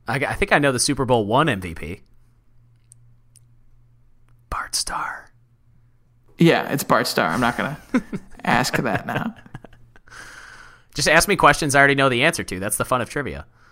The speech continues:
Speaker 2: I got one. Who was the last non-quarterback to win Super Bowl M V P?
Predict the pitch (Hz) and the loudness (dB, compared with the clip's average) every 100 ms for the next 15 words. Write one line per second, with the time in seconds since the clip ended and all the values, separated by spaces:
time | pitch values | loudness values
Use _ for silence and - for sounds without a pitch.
0 | - _ _ _ - 190 220 170 147 156 | -20 _ _ _ 0 4 6 4 4 2
1 | 170 - - - - 196 254 277 269 226 | 0 -6 -20 -10 4 6 6 4 4 4
2 | 185 185 190 202 - - - 170 165 165 | 6 6 4 2 0 -6 -2 2 4 6
3 | 175 170 180 185 185 156 135 131 - 151 | 4 2 4 6 4 4 2 0 2 4
4 | 143 135 175 147 147 143 143 135 131 147 | 4 2 2 2 4 4 4 2 2 2
5 | 156 185 | 0 -2